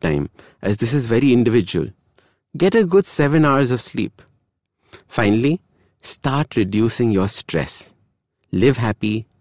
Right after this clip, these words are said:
and light. Now, once all these things have become a habit, your basics for fat loss are in place. Then we move to the more fancy things like intermittent fasting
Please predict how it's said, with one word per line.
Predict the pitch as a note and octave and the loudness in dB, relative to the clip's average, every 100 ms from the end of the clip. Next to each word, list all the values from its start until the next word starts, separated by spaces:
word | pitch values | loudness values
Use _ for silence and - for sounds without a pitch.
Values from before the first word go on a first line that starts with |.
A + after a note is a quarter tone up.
| - | -8
and | E2 G2 | -4 -4
light. | C#2 B1 - - _ _ _ _ _ _ _ _ - | -4 -8 -14 -20 _ _ _ _ _ _ _ _ -4
Now, | F#2+ F#2 - _ _ | -2 -2 -6 _ _
once | - G#2+ B2 | -2 0 0
all | G2 | 0
these | A#2 A#2+ | 0 -2
things | - A2+ G2+ | 0 0 0
have | A2+ G2+ | -2 -4
become | F#2 G2+ | -2 -2
a | F#2+ | -2
habit, | F#2 F#2 D3 - _ - _ _ | -2 0 0 -4 _ -20 _ _
your | C3 D3 D#3 | -2 0 0
basics | G#2+ G#2 C3 D#3+ - - F#3 - - - _ | -2 0 2 4 2 2 0 0 -8 -8 _
for | - B2 | -4 -4
fat | - G2+ - | -2 -4 -2
loss | G2 F#2+ | -2 -2
are | F2 D#2+ | -4 -2
in | D#2+ | -4
place. | D2 C#2 - - _ _ _ _ _ _ | -4 -6 -8 -18 _ _ _ _ _ _
Then | G2+ D3 F#3 D#3 | 0 4 6 4
we | C#3 | 4
move | B2+ B2 B2 | 4 4 2
to | C3+ | 0
the | A#2+ | 0
more | A#2+ A2 A2+ | 0 0 -4
fancy | - A2+ A2+ - F#2 | -4 0 0 0 -2
things | E2+ D2 - | -2 -4 -4
like | E2 D#2 - - - | -4 -4 -8 -20 0
intermittent | C#3+ C3 A#2+ A#2 G#2+ | 2 4 2 2 -2
fasting | G#2 F2+ - D#2 D#2 | -2 -4 -4 -6 -6